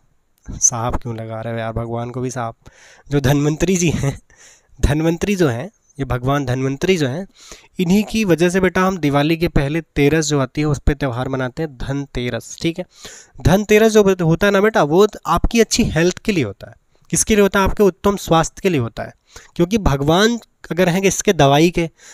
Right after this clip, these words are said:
भगवान बर्तन के तो है नहीं, भगवान ज्वेलरी के तो है नहीं, भगवान ऑटोमोबाइल्स के तो है नहीं, किसके हैं बेटा? मेडिसिन्स के। तो मेडिसिन की ज़रूरत कब पड़ती है बेटा आपको? जब आपकी हेल्थ ठीक ना हो, ठीक है, आपकी जब हेल्थ क्या हो,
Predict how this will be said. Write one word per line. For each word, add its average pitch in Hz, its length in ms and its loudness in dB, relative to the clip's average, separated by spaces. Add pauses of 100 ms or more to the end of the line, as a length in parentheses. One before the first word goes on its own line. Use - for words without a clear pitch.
(180)
भगवान 151 380 4
बर्तन 156 420 2
के 196 100 2
तो 190 120 -2
है 208 120 0
नहीं, 208 160 2
भगवान 151 380 2
ज्वेलरी 147 400 2
के 196 140 0
तो 202 120 -2
है 208 100 0
नहीं, 208 120 0
भगवान 151 360 0
ऑटोमोबाइल्स 170 600 2
के 190 140 0
तो 202 120 -2
है 233 160 2
नहीं, 208 140 -2 (500)
किसके 190 260 2
हैं 220 80 4
बेटा? 226 260 2 (260)
मेडिसिन्स 196 580 2
के। 120 180 -8 (400)
तो 175 80 0
मेडिसिन 202 520 2
की 247 120 0
ज़रूरत 254 220 4
कब 254 160 0
पड़ती 208 260 0
है 165 40 2
बेटा 156 200 0
आपको? 127 360 -8 (120)
जब 151 120 2
आपकी - 920 -4
हेल्थ 220 320 4
ठीक 262 200 4
ना 247 100 4
हो, 156 360 -2
ठीक 208 220 0
है, 185 200 -10 (280)
आपकी 160 280 0
जब 180 140 2
हेल्थ 170 280 0
क्या 165 160 0
हो, 190 220 2